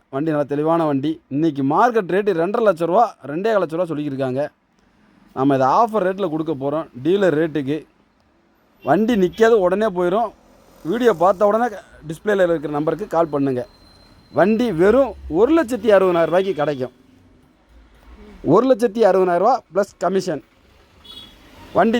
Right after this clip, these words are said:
தேவைப்படுறவங்க உடனே கால் பண்ணுங்க. இந்த வண்டி நிக்காது, உடனே போயிரும். ஏன்னா, இவ்வளோ தெளிவான வண்டி இவ்வளோ ரேட் கம்மியா கிடைக்க வாய்ப்பே இல்ல.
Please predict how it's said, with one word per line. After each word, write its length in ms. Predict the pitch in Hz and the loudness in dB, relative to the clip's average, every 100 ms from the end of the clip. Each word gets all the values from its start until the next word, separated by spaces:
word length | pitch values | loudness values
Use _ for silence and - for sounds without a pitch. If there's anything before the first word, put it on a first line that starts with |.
| 185 | 4
தேவைப்படுறவங்க 500 | 202 202 180 185 233 175 | 4 4 -2 -2 -4 -2
உடனே 260 | 170 202 233 226 | -2 -2 -4 -2
கால் 200 | 175 165 | -4 -2
பண்ணுங்க. 280 | 160 165 175 254 - _ - | -2 0 0 -2 -4 _ -10
இந்த 120 | 139 156 | -4 -2
வண்டி 160 | 185 202 | 0 0
நிக்காது, 380 | 165 - 208 190 226 165 | -2 2 2 4 2 0
உடனே 260 | 170 208 214 170 | 0 0 -2 -2
போயிரும். 360 | 165 165 240 - _ _ _ _ _ _ _ _ _ _ _ 151 | -2 0 -4 -6 _ _ _ _ _ _ _ _ _ _ _ 0
ஏன்னா, 140 | 165 165 | 2 2
இவ்வளோ 160 | 185 190 180 | 2 0 0
தெளிவான 420 | 196 214 226 226 | 2 2 4 2
வண்டி 180 | 190 185 226 | 0 -4 -4
இவ்வளோ 160 | 185 180 | -2 0
ரேட் 200 | 196 185 | -2 -4
கம்மியா 260 | 170 180 214 | -4 -2 -2
கிடைக்க 320 | 165 165 165 160 | -2 -4 -2 0
வாய்ப்பே 320 | 151 165 175 165 | 0 0 0 0
இல்ல. 120 | 151 | 0